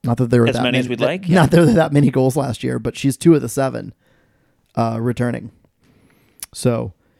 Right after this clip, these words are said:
Speaker 1: they definitely, I, what I will say is, like, you know, results, re-, results weren't that great last season, and we're getting ahead of ourselves right now. But, uh,
Speaker 2: Yeah, yeah.
Speaker 1: the, uh,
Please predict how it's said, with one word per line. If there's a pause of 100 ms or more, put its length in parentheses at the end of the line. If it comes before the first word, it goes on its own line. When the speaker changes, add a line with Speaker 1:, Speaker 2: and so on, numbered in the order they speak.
(120)
Speaker 1:
they
definitely,
I,
what
I
will
say
is,
like,
you
know,
results,
re-,
results
weren't
that
great
last
season,
and
we're
getting
ahead
of
ourselves
right
now.
But,
uh,
Speaker 2:
Yeah,
yeah. (500)
Speaker 1:
the,
uh,